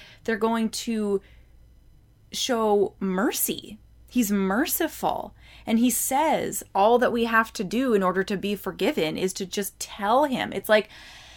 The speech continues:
it's like your parents when they know that you broke something and they see you struggling with admitting what you did. They know that you did it and they're not mad. They just want you to trust them enough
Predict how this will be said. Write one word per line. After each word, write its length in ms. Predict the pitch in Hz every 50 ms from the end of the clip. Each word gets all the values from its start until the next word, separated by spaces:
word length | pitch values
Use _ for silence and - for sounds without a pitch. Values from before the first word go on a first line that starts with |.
| - - - - - - - - - - - - - -
it's 140 | 254 247 -
like 180 | 269 269 214
your 140 | 214 247 262
parents 560 | 262 - - 247 254 254 262 262 262 254 -
when 160 | 240 254 240 233
they 120 | 233 220
know 320 | 214 196 170 165 170 185
that 140 | 196 208 -
you 120 | 190 196 185
broke 300 | - 170 165 165 - -
something 600 | - 175 185 190 - 220 220 226 226 226 - - - -
and 440 | 202 196 190 185 180 180 175 175 160
they 140 | 185 180 180
see 240 | - - - -
you 220 | 180 180 180 214 208
struggling 800 | - - - - - 170 160 190 180 190 196 202 208 208 185
with 340 | 175 190 175 170 170 - - - - - _ _ -
admitting 920 | 202 196 175 175 170 156 160 160 160 180 190 196 208 226 240 269 269 269 - _ _ - _
what 260 | - 190 190 196 - -
you 160 | 180 170 165
did. 480 | - 165 151 139 147 160 196 226 302 -
They 160 | 214 285 330
know 400 | 330 330 320 285 285 262 262 277
that 140 | 269 269 -
you 120 | 240 240 214
did 200 | 180 190 196 190
it 220 | 170 - - - _ - -
and 160 | - 214 220
they're 100 | 220 214
not 320 | 202 196 196 185 202 208 -
mad. 340 | 196 196 185 180 165 156 156
They 120 | 170 170
just 260 | 175 - 196 196 - -
want 340 | 170 165 185 180 190 -
you 120 | - 202 190
to 80 | 180
trust 540 | 170 - - - - 180 165 180 - - -
them 160 | 226 240 247
enough 440 | 269 262 262 262 285 330 320 - -